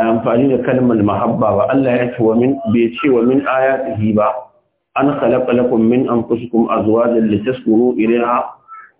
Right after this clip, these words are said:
Bai ce wa ja'ala bainakum mahabbatan ba, sai ce wa ja'ala bainakum mawadda. Saboda akwai bambanci tsakanin mahabba da mawadda. Amma a Hausa in mun zo fassarawa, sai mu ce mahabba,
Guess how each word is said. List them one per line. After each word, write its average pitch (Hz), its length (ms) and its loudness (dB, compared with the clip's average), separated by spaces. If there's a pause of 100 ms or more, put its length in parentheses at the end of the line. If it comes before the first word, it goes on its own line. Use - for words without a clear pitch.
Bai 113 320 2
ce 147 100 2
wa 123 160 2
ja'ala 123 400 0
bainakum 127 560 0
mahabbatan 113 800 -2
ba, 113 160 -2
sai 127 300 -4
ce 120 100 0
wa 113 160 0
ja'ala 123 400 0
bainakum 120 560 0
mawadda. 104 460 -2 (960)
Saboda 127 260 0
akwai 139 180 0
bambanci 139 560 2
tsakanin 123 560 0
mahabba 120 460 0
da 104 80 -2
mawadda. 104 420 -2 (840)
Amma 131 140 2 (120)
a 135 60 -2
Hausa 165 320 0
in 160 80 0
mun 165 220 2
zo 165 120 2
fassarawa, 139 720 -2 (640)
sai 143 100 0
mu 135 140 2
ce 135 240 0
mahabba, 131 800 -2